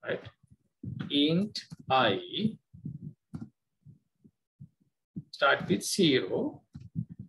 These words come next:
and then I goes up to, uh, four, suppose, right? I, suppose.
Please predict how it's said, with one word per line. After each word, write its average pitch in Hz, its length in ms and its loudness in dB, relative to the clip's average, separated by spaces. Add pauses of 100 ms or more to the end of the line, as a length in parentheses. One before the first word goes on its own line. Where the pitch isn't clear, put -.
(240)
and 120 140 -6
then 117 160 -6 (180)
I 240 520 6 (1000)
goes 190 640 2 (160)
up 135 340 0 (220)
to, 320 360 2 (960)
uh, 170 300 2
four, - 380 0 (840)
suppose, - 840 -10 (160)
right? - 140 -10 (720)
I, 165 380 2 (1500)
suppose. - 760 -14